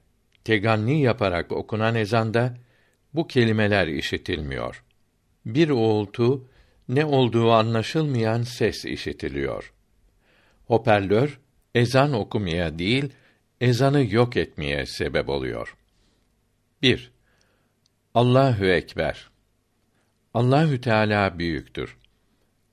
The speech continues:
Ona bir şey lazım değildir. Kullarının ibadetlerine de muhtaç olmaktan büyüktür. İbadetlerin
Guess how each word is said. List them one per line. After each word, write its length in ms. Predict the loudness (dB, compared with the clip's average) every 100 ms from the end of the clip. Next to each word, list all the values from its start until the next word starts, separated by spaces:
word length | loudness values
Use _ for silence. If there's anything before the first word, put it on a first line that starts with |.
| -2
Ona 280 | 2 2
bir 140 | 2 0
şey 300 | 0 0 2
lazım 500 | 0 0 -4 -6 -6
değildir. 520 | -6 -6 -8 -10 -12 _ _ _ _ _ _ _ _ _ _
Kullarının 560 | 0 4 6 6 2 0
ibadetlerine 880 | 2 4 4 2 0 -2 -2 0 0
de 80 |
muhtaç 540 | -2 -4 -6 -4 -4 -2
olmaktan 720 | -4 -2 -6 -4 -4 -4 -6
büyüktür. 540 | -8 -8 -10 -12 -12 _ _ _ _ _ _ _ _ _ _ -2
İbadetlerin 920 | 2 4 4 2 2 0 0 -2 -6